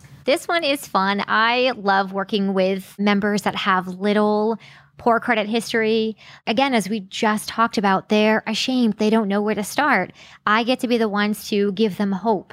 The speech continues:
and guidance and walk through them through maybe some darkness. You wanna look at a secured card or maybe a credit builder loan are some things that you can do, whether it be through your financial institution or even online. They have some things too.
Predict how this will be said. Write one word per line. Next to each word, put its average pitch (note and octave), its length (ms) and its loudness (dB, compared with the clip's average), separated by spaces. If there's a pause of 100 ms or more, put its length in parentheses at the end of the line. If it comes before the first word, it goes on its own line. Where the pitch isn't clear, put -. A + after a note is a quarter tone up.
(140)
and G3+ 160 -2
guidance G3 640 0
and F3+ 420 -6 (100)
walk G#3+ 300 0
through A#3+ 180 -2
them F#3 280 0
through F#3+ 220 2
maybe F#3+ 260 2
some F#3+ 260 0
darkness. F#3+ 580 -2 (440)
You A3+ 300 2
wanna A3 200 4
look A3+ 180 0
at G#3 300 0
a G3 260 0
secured G#3 600 -4 (420)
card G#3 440 0 (120)
or G#3+ 200 2
maybe G3 260 2
a F#3 140 0
credit F#3 400 -2
builder G3 300 0
loan F#3+ 440 0 (360)
are G#3 100 4
some G3+ 220 2 (180)
things G3+ 160 2
that G#3+ 160 -2
you G3+ 60 0
can G#3+ 180 2
do, G3+ 220 4
whether F#3+ 200 2
it F#3 60 -2
be F#3 120 -4
through F3+ 160 -4
your E3+ 100 -6
financial G#3+ 460 2
institution G#3+ 840 2
or F3+ 120 -4
even F#3 220 0
online. F#3 360 0
They F3 80 0
have F3+ 180 -4
some F#3 160 -2
things F3+ 240 -6
too. F#3+ 200 0